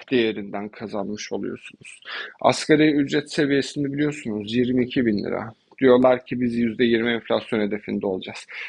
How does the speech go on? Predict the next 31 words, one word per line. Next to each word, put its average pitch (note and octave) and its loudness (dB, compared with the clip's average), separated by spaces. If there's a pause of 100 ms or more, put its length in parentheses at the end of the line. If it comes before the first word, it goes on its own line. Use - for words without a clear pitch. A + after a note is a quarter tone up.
(160)
E, B2 4
önümüzdeki D#3 6
yılda D#3 6
yüzde C3 2
yirmi B2 2
beş, A#2+ -4
yüzde A#2+ -2
otuz A#2+ -4
yapsınlar. B2+ -4 (220)
Ne C#3 2
olacak? C#3 2 (580)
E, A#2 4
değerlemesi. A#2+ 6 (260)
Altı C#3 2
bin C#3 0
koysa C#3 -2
yirmi C3 0
altı, B2 -4 (720)
e, A2+ 4
pardon, A#2 2
yirmi B2+ -2
iki, A#2 -6
altı B2 -2
daha C#3+ 2
yirmi C#3 -4
sekiz B2 -8
bin A2+ -2
lira B2 2
asgari B2 -2
ücret G#2+ -2
olacak G2+ -4